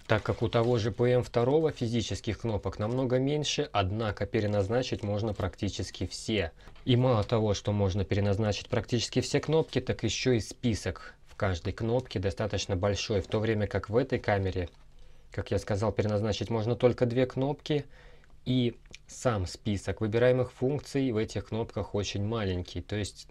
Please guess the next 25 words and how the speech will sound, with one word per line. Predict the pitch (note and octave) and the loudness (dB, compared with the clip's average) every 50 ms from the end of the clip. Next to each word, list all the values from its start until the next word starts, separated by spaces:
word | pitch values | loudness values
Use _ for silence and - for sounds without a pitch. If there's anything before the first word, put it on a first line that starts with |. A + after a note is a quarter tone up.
| - | -12
нас | G#2+ A2 G#2 A2 B2 A#2+ - - | -8 -6 -4 -4 -4 -4 -4 -2
реально | G#2+ G2+ A2 B2 B2 A2 | -2 0 0 0 0 0
в | F#2 G2 | 0 -2
этом | A2 - G#2+ F#2+ | -2 -2 -2 -4
плане | - G2+ G2+ G#2 A2 G#2 G2+ | 0 0 0 0 2 0 0
ограничили. | F#2+ F2+ G2 G2 G2+ A#2 C3 B2+ - - - F2 E2+ E2+ D#2+ - - | 0 0 0 0 0 0 0 -2 -2 -4 -4 -4 -4 -4 -6 -8 -8
Так | - B2 - - | -8 -6 -2 0
вот, | D3 C#3+ - | -2 0 0
вернёмся | - G2+ G2+ A2 A#2+ G#2+ - A2+ | -2 -2 0 0 -2 -2 -2 -4
к | G2 - | -4 -2
органам | A2 G#2 G2+ G#2+ G#2 G#2 G#2 | -2 -2 -2 -2 -2 -2 -2
управления. | G2+ - - G#2+ G2+ G#2+ G#2+ G#2 F#2+ F2+ F2+ F2+ F2 E2+ - - - - - - - - - - - - - - - | -2 0 2 2 2 2 0 -2 -2 -2 -2 -4 -6 -6 -10 -12 -18 -20 -20 -20 -20 -20 -20 -20 -20 -20 -20 -12 -6
Несмотря | A#2+ G#2 - - A#2 G#2+ - A2 A2 | -6 -6 -4 -4 -4 -2 -2 -2 0
на | G#2 G#2 G2+ | 0 0 0
то, | - G#2+ G2+ | 0 0 0
что | F#2+ - - - F#2+ | 0 -2 -2 0 0
это | F#2+ F#2 F2+ - F#2+ F2+ E2+ - - - - - - | 0 0 0 -2 -4 -4 -6 -8 -12 -20 -20 -20 -18
самая | - - - A2 G2+ F#2+ F#2+ F#2 F#2+ | -10 -4 -2 -2 0 0 0 0 0
низкая, | F#2+ G2+ G#2 G2+ F#2 - - - G2+ F2+ E2+ | 0 0 -2 -2 -4 -4 -6 -6 -4 -4 -4
так | - F2+ - | -4 -6 -8
сказать, | - - G#2 F#2+ F#2+ F2+ - | -6 -4 -2 -2 -2 -2 0
линейка | F#2+ F#2+ G2 G2+ G2 F#2 E2 - - F2+ F2+ | -2 0 0 0 0 -2 -2 -2 -2 -4 -4
из | - - G#2+ F#2+ - - | -4 -6 -8 -8 -8 -6
серии | - A2 G2+ F#2 G2 F#2+ F#2 F#2+ - | -4 -2 -2 0 0 -2 -2 -4 -4
омд, | - A2 A2+ C3+ D#3 D#3 C#3+ - - | -4 -2 -2 -2 -2 -4 -6 -8 -14